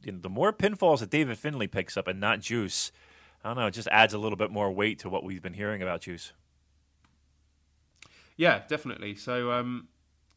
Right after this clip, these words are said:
Speaker 2: it'll be very interesting to see how that plays out and contract situations towards the end of the year. Uh, Lance Archer picked up the win for his team. Uh, Zack Sabre Junior picking up the win for his team.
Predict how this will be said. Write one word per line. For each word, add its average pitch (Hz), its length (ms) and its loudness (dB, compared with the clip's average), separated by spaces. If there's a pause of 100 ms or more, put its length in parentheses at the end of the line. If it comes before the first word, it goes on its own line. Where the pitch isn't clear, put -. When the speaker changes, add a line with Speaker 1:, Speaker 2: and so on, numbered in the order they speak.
Speaker 2:
it'll 120 160 -12
be 120 140 -8
very 131 180 -2
interesting 120 400 -8
to 117 100 -14
see 113 140 -10
how 110 160 -6
that 110 240 -10
plays 110 280 -6
out 110 280 -2
and 104 380 -10 (720)
contract 123 440 -6
situations 110 720 -8
towards 107 600 -12
the 113 120 -8
end 107 120 -10
of 101 60 -10
the 107 60 -12
year. 107 280 -6 (100)
Uh, 120 460 0
Lance 139 300 4
Archer 143 560 4
picked - 260 -8
up - 100 -6
the 127 60 -8
win 127 140 -6
for 123 140 -14
his 120 200 -10
team. 127 540 -8 (400)
Uh, 107 240 -10
Zack 131 200 2
Sabre 113 220 -4
Junior 127 320 0
picking 123 300 -8
up - 80 -6
the 117 60 -10
win 117 100 -6
for - 100 -14
his 123 220 -8
team. 123 480 -6